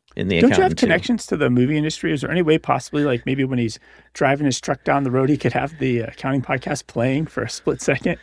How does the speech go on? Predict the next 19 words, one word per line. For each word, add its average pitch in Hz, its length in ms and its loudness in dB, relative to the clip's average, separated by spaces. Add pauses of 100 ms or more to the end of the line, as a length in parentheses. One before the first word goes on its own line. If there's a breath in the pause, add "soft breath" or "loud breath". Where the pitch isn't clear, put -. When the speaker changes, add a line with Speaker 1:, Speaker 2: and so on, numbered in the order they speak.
(340 loud breath)
Speaker 1:
Uh, 139 340 4 (180)
no. 143 400 2
I, 143 240 2
well, 156 160 6
I 147 80 2
think 175 220 0
the 156 80 4
best 156 220 4
I 170 80 6
could 139 200 -2
do 131 200 6
is 110 160 0
maybe 131 680 2 (460 loud breath)
get 131 200 4
us 113 280 2
into 120 520 -2
a, 98 280 2
uh, 90 180 2
pre-screening 113 880 0